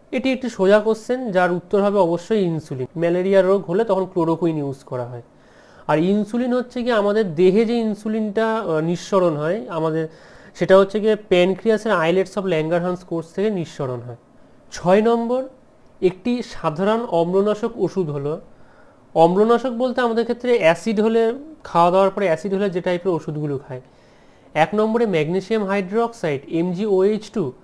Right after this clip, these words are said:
নাকি দু নম্বরে পটাশিয়াম হাইড্রোক্সাইড? উত্তর হবে ম্যাগনেসিয়াম হাইড্রোক্সাইড, অর্থাৎ এক নম্বর।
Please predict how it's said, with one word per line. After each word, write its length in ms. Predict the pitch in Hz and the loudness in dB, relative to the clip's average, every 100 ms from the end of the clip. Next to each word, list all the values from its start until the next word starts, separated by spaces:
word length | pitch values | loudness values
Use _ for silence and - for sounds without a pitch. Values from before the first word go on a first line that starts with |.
| - _ _ | -20 _ _
নাকি 380 | 175 175 208 220 - | -2 0 -2 -6 -10
দু 200 | 175 170 | -6 -2
নম্বরে 320 | 190 190 196 208 | 2 2 2 -2
পটাশিয়াম 440 | 185 180 175 196 175 | -2 -4 -2 -2 0
হাইড্রোক্সাইড? 760 | 151 139 139 131 - - 131 - _ _ - - | -2 -4 -4 -6 -8 -16 -16 -18 _ _ -20 -10
উত্তর 340 | 185 180 240 220 | -8 -2 2 2
হবে 320 | 226 240 269 - - _ _ | 2 0 -2 -6 -20 _ _
ম্যাগনেসিয়াম 580 | 160 160 170 202 214 214 | 0 2 2 0 0 0
হাইড্রোক্সাইড, 760 | 170 165 139 143 127 - 127 127 - - _ _ _ _ _ _ _ | 0 0 0 -2 -2 -6 -12 -12 -16 -20 _ _ _ _ _ _ _
অর্থাৎ 400 | 165 165 - 240 254 - _ _ _ _ - - - | -6 -4 -2 -4 -4 -14 _ _ _ _ -20 -16 0
এক 180 | 170 170 | 0 2
নম্বর। 400 | 160 131 123 120 | -2 -2 -6 -10